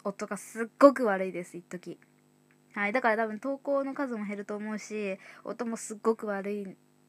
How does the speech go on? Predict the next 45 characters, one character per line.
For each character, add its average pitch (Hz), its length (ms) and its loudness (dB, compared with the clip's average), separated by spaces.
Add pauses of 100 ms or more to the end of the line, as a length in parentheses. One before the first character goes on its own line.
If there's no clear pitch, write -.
(800)
て 185 240 -2
い 190 180 -4
う 196 60 -2
こ 190 140 -4
と 196 100 -2
だ 190 120 -4
け 196 360 -4 (340)
伝 185 300 0
え 185 40 -6
に 190 260 -4
来 - 160 -10
ま 208 100 -2
し - 80 -6
た。 170 160 0
<laughs> - 1400 -14
は 214 220 6
い、 - 100 -6
あ 226 140 2
の、 220 200 -4
た 240 140 -2
ま 254 80 -2
に 262 260 -4 (680)
歌 240 180 -4
っ 220 60 -4
た 233 120 2
り 220 100 -2
す 208 100 -8
る 202 100 -4
と 196 120 -4
思 190 140 -6
い 196 60 -6
ま 196 160 -6
す - 80 -16
け 185 100 -8
ど、 180 280 -8
多 208 160 -4
分、 180 340 -12 (380)
音 190 240 -10
す 180 260 -10
ご 190 160 -6
く 214 120 -6
悪 180 220 -4
い 170 60 -8
で 165 160 -10
す。 - 240 -20